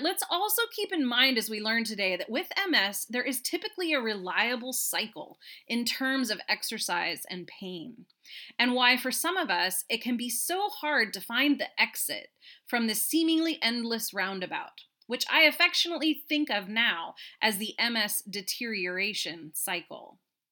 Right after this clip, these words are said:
When we feel pain, that typically leads to increased muscle tension,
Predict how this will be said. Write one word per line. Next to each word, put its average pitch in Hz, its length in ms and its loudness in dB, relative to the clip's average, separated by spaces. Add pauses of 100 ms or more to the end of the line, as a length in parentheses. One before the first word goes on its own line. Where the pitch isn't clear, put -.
(500)
When 254 120 0
we 277 140 6
feel 277 340 4
pain, 214 640 0
that 294 300 0
typically 427 480 -2
leads 269 400 0
to - 220 -8
increased 233 520 -4
muscle 196 380 -4
tension, 247 680 -6